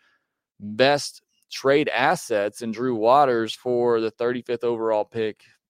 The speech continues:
in a draft. Now, what you have to keep in mind with this deal is what it does. That draft slot, the thirty-fifth overall draft slot, comes with a two point two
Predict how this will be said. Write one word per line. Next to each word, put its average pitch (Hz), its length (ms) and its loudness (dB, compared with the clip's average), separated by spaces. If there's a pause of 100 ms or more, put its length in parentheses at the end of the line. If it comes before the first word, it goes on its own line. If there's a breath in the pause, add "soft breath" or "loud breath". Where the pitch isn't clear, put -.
(180)
in 101 180 -8
a 85 60 -8
draft. 98 840 -2
Now, 107 420 -2 (840)
what 127 280 -2
you 139 120 -4
have 123 100 -4
to 120 80 -10
keep 131 180 -4
in 127 80 -4
mind 120 340 -2
with 139 200 -2
this 107 240 -8
deal 123 420 2
is 107 260 0
what 127 280 -2
it 101 160 -6
does. 110 580 0 (1300)
That 120 220 0
draft 117 400 -2
slot, 107 460 -2
the 104 80 -8
thirty-fifth 117 500 -4 (560)
overall 113 420 2
draft 107 420 -2
slot, 104 340 -4
comes 113 280 -6
with 107 140 -4
a 107 140 -4
two 135 280 -4
point 123 360 -6
two 110 360 -4